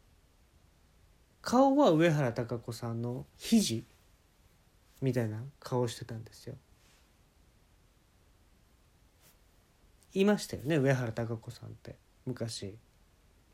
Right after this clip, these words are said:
もう今はいないと思うんですけどね。で、上原多香子さんの、まあ、肘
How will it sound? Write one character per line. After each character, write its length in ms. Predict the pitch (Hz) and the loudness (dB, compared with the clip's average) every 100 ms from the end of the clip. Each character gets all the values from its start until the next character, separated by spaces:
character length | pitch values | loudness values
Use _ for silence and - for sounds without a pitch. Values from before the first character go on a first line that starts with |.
| _ _ _ _ _ _ - | _ _ _ _ _ _ -2
も 80 | |
う 60 | 139 | 2
今 180 | 147 160 | 4 4
は 100 | 123 | 2
い 80 | 131 | 0
な 80 | |
い 80 | 120 | -2
と 80 | 113 | -4
思 140 | 113 | -8
う 20 | 117 | -8
ん 60 | |
で 80 | 117 | -10
す 100 | - | -14
け 120 | - | -16
ど 60 | 127 131 | -16 -14
ね。 140 | 143 - _ _ _ _ - - - _ _ - | -14 -16 _ _ _ _ -20 -20 -20 _ _ -2
で、 120 | 175 | 2
上 160 | 190 | 4
原 180 | 190 147 | 2 2
多 160 | 131 139 | 0 -2
香 120 | 139 | -2
子 120 | 127 | -6
さ 200 | 131 113 | -8 -10
ん 140 | 113 131 | -6 -2
の、 280 | 151 120 113 _ - - - - - _ _ _ _ _ _ _ _ - | -2 -2 -8 _ -20 -20 -20 -20 -20 _ _ _ _ _ _ _ _ -12
ま 100 | 131 | -8
あ、 40 | 120 | -8
肘 540 | - 202 196 151 113 | -2 2 4 2 -6